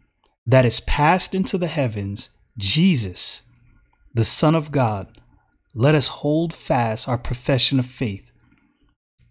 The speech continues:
For we have not an high priest which cannot be touched with the feeling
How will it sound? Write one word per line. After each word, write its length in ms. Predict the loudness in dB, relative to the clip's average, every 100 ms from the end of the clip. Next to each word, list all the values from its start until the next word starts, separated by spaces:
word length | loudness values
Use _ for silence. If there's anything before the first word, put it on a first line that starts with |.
| _ _ _ _ _ _ _
For 220 | 2 4
we 200 | 6 6
have 300 | 6 4 0 0
not 360 | 2 2 2
an 100 | 0
high 220 | 0 -2
priest 600 | -4 -4 -4 -2 -4 -4
which 220 | -2 -2 -2
cannot 600 | 2 4 6 4 0 -2
be 160 | -2
touched 580 | -2 -2 -2 -2 -6 -4
with 180 | -4 0
the 100 | -2
feeling 760 | -4 0 4 4 2 -2 -6